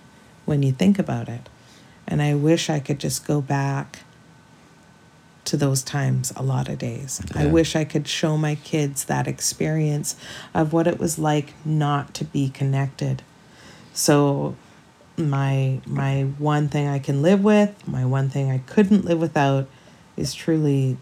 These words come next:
Speaker 1: the internet.
Speaker 2: Yeah.
Speaker 1: And it's disgusting and sad,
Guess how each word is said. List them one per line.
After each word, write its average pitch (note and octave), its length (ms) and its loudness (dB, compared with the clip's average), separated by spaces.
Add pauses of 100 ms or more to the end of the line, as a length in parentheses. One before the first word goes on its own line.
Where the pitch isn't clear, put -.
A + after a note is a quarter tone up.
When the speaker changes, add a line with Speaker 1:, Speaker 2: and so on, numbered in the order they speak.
Speaker 1:
the C3 160 -2
internet. B2 520 -4 (540)
Speaker 2:
Yeah. E2 360 -6 (720)
Speaker 1:
And - 160 -2
it's - 160 -2
disgusting - 880 -2
and C#3 360 -2
sad, B2 460 -6